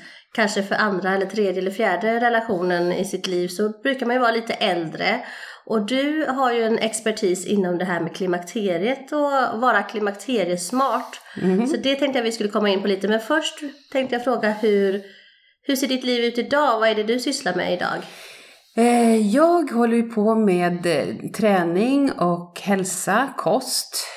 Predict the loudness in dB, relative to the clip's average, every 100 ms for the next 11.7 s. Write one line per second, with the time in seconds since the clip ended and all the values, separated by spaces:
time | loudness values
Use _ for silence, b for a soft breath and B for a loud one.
0 | -2 0 0 -6 -8 -2 0 2 0 2
1 | 2 0 -2 -2 0 0 -2 -4 -2 0
2 | 0 0 -4 -2 -2 -2 -2 -4 -6 -8
3 | -8 -2 -2 0 0 2 0 0 0 0
4 | -2 -8 -8 -6 -6 -4 -6 -4 -4 -6
5 | -6 0 2 4 2 0 -2 B B B
6 | B B -6 0 2 4 2 2 0 0
7 | 0 2 2 0 -2 -2 -2 -4 -6 -6
8 | -4 -2 0 -2 B B B B 0 0
9 | 0 -8 _ 0 2 2 2 0 -8 _
10 | _ _ 2 2 0 -4 0 0 0 -2
11 | -2 -2 -2 -4 -2 0 0